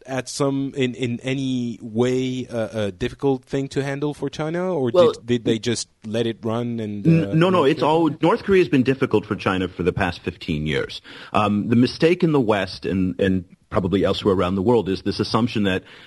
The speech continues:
Speaker 2: kind of North Korea and China are somehow allies with one another. And North Korea and China are kind of aggressive, friendly supporters of one another, when in
Speaker 1: Mm.
Speaker 2: fact they are strategic interests to one another. Um, so it's very important to kind of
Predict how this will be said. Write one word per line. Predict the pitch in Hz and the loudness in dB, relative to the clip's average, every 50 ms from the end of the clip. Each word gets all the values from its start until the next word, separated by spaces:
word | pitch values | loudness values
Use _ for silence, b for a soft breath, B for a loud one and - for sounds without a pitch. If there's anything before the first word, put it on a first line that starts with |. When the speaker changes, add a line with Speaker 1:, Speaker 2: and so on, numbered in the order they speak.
| B B | B B
Speaker 2:
kind | - 127 | -2 0
of | 110 101 95 82 | 0 0 -2 -2
North | 101 104 117 127 127 120 | 0 0 2 2 0 0
Korea | - 131 127 120 113 | -2 -2 0 0 0
and | 104 104 | 0 -2
China | - - 113 101 104 92 90 | -4 -2 -2 -2 -2 -2 -4
are | |
somehow | 85 - - 107 98 95 87 - - - | -4 -4 -4 -4 -2 -2 -4 -4 -4 -2
allies | 95 104 104 101 98 87 73 69 69 - | -2 -2 0 0 -2 -2 -4 -4 -4 -4
with | 85 76 | -2 -2
one | 80 73 | 0 -2
another. | 67 62 60 58 - - 60 | -2 -2 -6 -8 -6 -6 -6
And | 65 78 | -4 0
North | 101 123 123 - | 2 2 2 2
Korea | - 127 117 110 104 | 2 0 2 2 0
and | 101 95 | -2 -4
China | - - 107 104 104 98 95 95 - | -2 -2 0 0 0 0 -2 -2 0
are | 92 90 90 90 90 B B B B | 0 0 0 -2 -4 B B B B
kind | B 127 107 101 | B -2 0 0
of | 98 87 - | 0 -2 -2
aggressive, | - 107 104 - 104 107 113 117 - - 123 104 - | -2 -2 -2 0 0 0 0 0 0 -2 -2 -2 -4
friendly | - - - 113 107 107 107 104 104 101 | -6 -2 0 0 0 0 0 0 -2 -4
supporters | 95 - 104 - - - 101 95 92 92 80 90 | -4 -6 -6 -4 0 2 2 2 2 -2 -4 -4
of | 76 76 | -6 -4
one | 76 65 | -4 -4
another, | 62 62 62 - - 50 - - B B B B B | -4 -6 -8 -6 -8 -8 -10 -12 B B B B B
when | 123 127 123 | 4 4 4
in | 123 | 4
Speaker 1:
Mm. | 123 170 | 0 0
Speaker 2:
fact | - 160 143 135 131 - _ - | 0 -2 0 -2 -4 -6 _ 0
they | 131 123 117 117 | 0 2 2 2
are | 107 92 113 110 110 | 2 2 2 0 0
strategic | 110 - - 113 - - - 143 135 123 - - - 117 - - - - _ - | -2 -2 -6 -8 -6 -4 0 0 0 0 -2 -8 -10 -12 -14 -16 -20 -14 _ -2
interests | 127 123 - - 80 - - - | -2 -2 0 -2 -6 -6 -6 -4
to | - 95 | -4 -2
one | 78 78 73 | -2 -2 -4
another. | 71 69 64 58 58 57 53 50 - - B B B B B B B | -4 -6 -6 -8 -8 -8 -10 -12 -12 -14 B B B B B B B
Um, | 78 92 90 95 95 98 | 2 4 4 4 2 0
so | 95 - 127 110 | 2 4 4 4
it's | 110 107 | 4 2
very | 107 127 143 151 165 160 | 2 2 4 4 4 2
important | 143 - - 135 131 120 117 | 0 0 0 0 0 0 0
to | 110 | -2
kind | - 120 113 | -2 -4 -4
of | 104 | -4